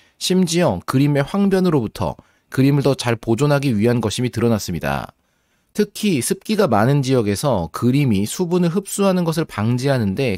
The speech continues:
큰 도움이 되기 때문에 많은 옛 대가들이 작업했던 이탈리아와 같은 고습도 지역에서 주로 발전했습니다. 실제로 유럽 지역별 습도를 비교한다면 이탈리아 지역은 매우 높은 습도를 갖습니다.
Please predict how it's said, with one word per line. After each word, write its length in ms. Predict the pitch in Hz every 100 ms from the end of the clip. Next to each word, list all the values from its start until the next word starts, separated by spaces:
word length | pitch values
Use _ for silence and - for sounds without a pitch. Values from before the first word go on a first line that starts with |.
| -
큰 280 | - 208 185
도움이 340 | 120 135 170
되기 200 | 135 104
때문에 520 | - 101 82 71 104 - _ _ _
많은 500 | 92 101 135 160 131
옛 180 | 113 127
대가들이 520 | 107 107 123 131 135
작업했던 800 | 120 92 117 - 98 - 139 107
이탈리아와 720 | 95 - - 185 170 165 147
같은 400 | 104 90 - 69 - - _
고습도 580 | - 123 135 175 - 156
지역에서 600 | 127 127 98 95 143 98
주로 220 | - 123
발전했습니다. 1000 | 113 110 101 131 104 92 85 78 65 - _ _ _ _ _ _
실제로 480 | - 202 196 202 185
유럽 320 | 113 139 165 -
지역별 580 | 117 127 131 - 139
습도를 420 | 107 185 - 190 160
비교한다면 840 | 113 110 131 110 90 104 123 65 - _ -
이탈리아 540 | 110 - 190 175 170
지역은 520 | 120 113 98 - 107
매우 240 | 101 110 139
높은 380 | 104 104 - 151
습도를 400 | 185 - 180 147
갖습니다. 680 | 107 - 92 87 76 -